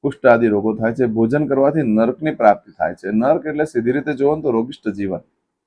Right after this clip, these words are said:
નર્ક પ્રાપ્ત થાય એટલે તમારી શરીરને ખૂબ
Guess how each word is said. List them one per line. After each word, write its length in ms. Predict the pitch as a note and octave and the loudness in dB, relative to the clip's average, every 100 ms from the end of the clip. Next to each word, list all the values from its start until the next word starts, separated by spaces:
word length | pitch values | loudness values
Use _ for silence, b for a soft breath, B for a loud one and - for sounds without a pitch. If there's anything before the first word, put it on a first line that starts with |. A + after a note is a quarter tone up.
| _ _ _ _ _ _ _ _ _ - | _ _ _ _ _ _ _ _ _ -6
નર્ક 360 | G#2 C3 E3 - - _ _ _ | 2 4 4 0 -10 _ _ _
પ્રાપ્ત 220 | B2 B2 - | 6 6 4
થાય 140 | C3+ C#3+ | 2 2
એટલે 140 | C3 | 2
તમારી 240 | C3 C3 C3 | 2 0 -2
શરીરને 460 | - A#2 B2+ C#3+ | 2 4 4 2
ખૂબ 280 | C#3 - F#3 | -4 2 2